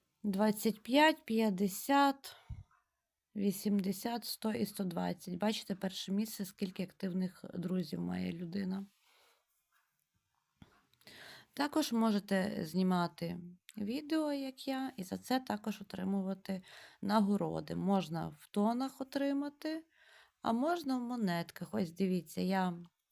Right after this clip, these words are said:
знімала відео, і ось мені виплатили. Виплатили в монетах. Ще в тонах я не отримала, тож оцінюйте моє відео, діліться ним, пишіть коментарі.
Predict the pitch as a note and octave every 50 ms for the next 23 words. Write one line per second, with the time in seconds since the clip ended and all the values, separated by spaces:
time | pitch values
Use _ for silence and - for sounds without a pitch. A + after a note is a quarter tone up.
0 | _ _ _ - - - F3 - F#3+ F#3 F#3 F3+ F3+ F3 F3 F3 E3 F3+ A3 B3+
1 | C4 C4+ D#4+ D#4 C#4+ C4 C4+ F#3 F3+ G#3 A#3+ A#3+ - G#3 G3 F#3 F#3+ G#3 A3 G#3+
2 | G#3+ - - - - - - - - D#3+ F3 G3 F#3+ F3+ F#3 - E3+ E3+ E3 -
3 | - E3 E3 E3+ D#3+ F#3 A#3+ A#3 - B3 A3 - G#3+ G3+ G3 G#3 F#3+ F3 F3+ F3+
4 | G3+ G3+ F#3 E3 D#3+ D3+ D3+ D3 D3+ - - D#3 D3 D3+ - - - _ _ _
5 | _ _ _ _ _ _ _ _ _ _ _ _ _ _ _ _ _ _ _ _
6 | _ _ _ _ _ _ _ _ _ _ _ _ _ _ _ _ _ _ _ _
7 | _ _ - - - - - - - G#3+ G3+ - - G#3 G#3 G3+ G3 F#3 - -
8 | - F3 F3+ F3 E3+ E3 D#3+ D#3+ D#3+ - F3 G3+ A#3+ C#4 D4+ D#4 D4+ C#4+ C4 A3+
9 | G#3 - - F#3 F3 - - - - - - - - - - - - - - -
10 | - - _ _ _ _ _ _ _ _ _ _ - - G#3+ - - C4 C4 A3+
11 | A3 G#3 G#3 - G3+ F#3+ G3 F#3+ F#3+ F#3+ F#3+ G3 F3+ F3 G#3 B3 D4+ D#4+ B3+ A#3+
12 | D4+ D4 C#4+ C#4 C#4 C#4+ C#4 C4+ - - - - - - - - - - - -
13 | F3+ F#3+ G3 F#3 G3+ B3+ D4 D4 - - - C#4+ C4+ C4 B3+ A#3+ A#3 - G#3 G3+
14 | - G#3+ G3+ - - - F#3+ F3+ F3 F3 F3+ F3+ F3+ F#3+ F#3+ - G#3 A#3+ C#4+ D#4+
15 | E4+ E4 D#4+